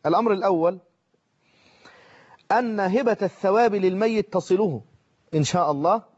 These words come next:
وهذا في كل أنواع ال-، الهبات، يعني صام ووهب الثواب، قرأ القرآن ووهب الثواب، صلى ووهب الثواب. نحن مش نقول صلى عنه الصلوات المفروضة، لا، صلى صلاة ووهب ثوابها لميت، أو صام يوما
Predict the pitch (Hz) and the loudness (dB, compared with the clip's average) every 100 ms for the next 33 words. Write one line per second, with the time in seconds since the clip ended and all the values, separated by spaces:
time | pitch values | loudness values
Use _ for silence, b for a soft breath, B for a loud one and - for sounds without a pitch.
0 | _ 143 185 175 165 - 262 233 208 214 | _ -4 0 0 -2 0 0 2 0 -4
1 | 214 _ _ _ - 165 175 208 190 185 | -6 _ _ _ -6 -2 2 0 0 -4
2 | 180 156 151 156 143 156 151 - _ _ | -6 -8 -6 -4 0 2 2 0 _ _
3 | b b b 156 160 156 - - 196 190 | b b b 0 0 -4 -10 -4 0 0
4 | 185 185 _ 143 180 170 156 - 143 131 | -2 -6 _ 0 0 0 -4 -4 -2 -2
5 | - 190 196 175 - 175 180 175 170 160 | -2 -2 0 -2 -2 -2 0 0 0 -2
6 | - 151 139 104 B B - 190 190 190 | -4 -2 -2 -2 B B -4 -2 0 0
7 | 190 170 175 165 156 - 143 117 - _ | 2 2 2 -2 -4 -2 -2 -2 -6 _
8 | _ _ _ _ _ _ - - 143 139 | _ _ _ _ _ _ -20 -4 0 0
9 | 185 196 190 175 190 170 - 165 180 170 | 0 0 -2 0 -2 -4 -2 0 0 -4
10 | 143 185 160 165 - 214 214 175 180 208 | -4 -2 0 0 0 -2 0 0 0 -2
11 | 226 220 220 226 202 190 185 180 180 175 | 0 -2 0 0 0 -2 0 2 0 -2
12 | 165 147 113 - B B B 170 233 247 | -4 -6 -10 -14 B B B 0 2 0
13 | 214 233 233 240 | 2 2 0 -2